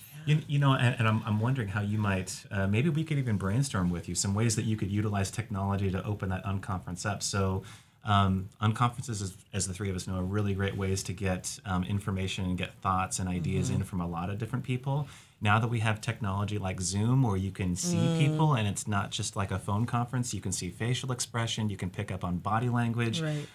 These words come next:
Speaker 1: Um, I don't know. Maybe there's something, uh, something
Speaker 2: That's
Speaker 1: there.
Speaker 2: true. That,
Speaker 1: Yeah.
Speaker 2: that could be. And I, I like the thought of, um, how to bring technology into that, into that space specifically. 'Cause one thing I was thinking about, um,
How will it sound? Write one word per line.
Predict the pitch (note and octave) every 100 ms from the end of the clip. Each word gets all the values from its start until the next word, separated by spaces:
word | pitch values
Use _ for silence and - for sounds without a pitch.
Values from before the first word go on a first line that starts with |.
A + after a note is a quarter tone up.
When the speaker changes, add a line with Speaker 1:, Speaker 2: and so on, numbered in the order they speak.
| - -
Speaker 1:
Um, | G2+ G2 G2 G2+ - - - -
I | D3
don't |
know. | F#3 F2+ -
Maybe | G#2+ A#2+
there's | D3+ D3+
something, | D#3 D#3 D#3 D3+ D#3
uh, | D#3 D3+ D3
something | C#3+ C#3 C3+ C#3+ D3 C#3+ C#3+
Speaker 2:
That's | A3 -
Speaker 1:
there. | -
Speaker 2:
true. | D4 F3 D#3
That, | F#3 F#3+
Speaker 1:
Yeah. | -
Speaker 2:
that | F3 F3+
could | A3 F#3
be. | D#3 D3 D3+
And | F3+
I, | F3+ - - - -
I | F3
like | F#3+
the | G3+
thought | F#3+ F3 E3
of, | D3 C#3+
um, | C3+ B2+ D#2+ D#3 - - - -
how | D3
to | C#3+ C#3
bring | C3 - C#3 C#3 C#3
technology | C3+ C3 B2+ C3 C3 B2+
into | C3 C#3 C3 B2 G2+ - - -
that, | C3+ - - -
into | D#3+ D#3 D#3
that | C3+ -
space | - C3 B2+
specifically. | C3+ - C#3+ D3 C#3+ C#3
'Cause | C#3 C#3 - - _ -
one | D#3+
thing | D#3 D3
I |
was | C3+
thinking | C#3+ D#3+
about, | D3 C3+ B2+ -
um, | C#3 C#3 A2+ D3